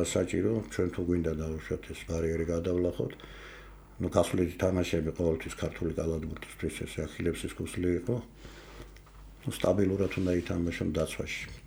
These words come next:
აი, ეს არის, ნუ, პირველი, რაც შეიძლება, ესე უბრალოდ ითქვას, თორე დაამჩენილ, ძალიან ბევრი ესეთი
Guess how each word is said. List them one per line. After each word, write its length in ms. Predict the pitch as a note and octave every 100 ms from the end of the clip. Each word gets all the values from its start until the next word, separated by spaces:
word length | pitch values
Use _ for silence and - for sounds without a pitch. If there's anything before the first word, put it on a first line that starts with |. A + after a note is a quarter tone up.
| -
აი, 80 | F2
ეს 100 | F2 F2+
არის, 240 | F2+ D#2+ - - -
ნუ, 120 | G2+ - - - - - - - - - -
პირველი, 440 | - G2 G2 F#2+ G2
რაც 160 | F2+ -
შეიძლება, 520 | F2 F2+ F2 D#2+ D#2+ D#2+
ესე 160 | - D#2+
უბრალოდ 440 | D#2+ E2+ E2 D#2+ -
ითქვას, 320 | - - D#2
თორე 200 | - D#2+
დაამჩენილ, 580 | D#2 D#2+ F2+ - F#2+ F#2 G2+ -
ძალიან 300 | E2 F2 F2
ბევრი 260 | E2 E2 D#2+
ესეთი 300 | - -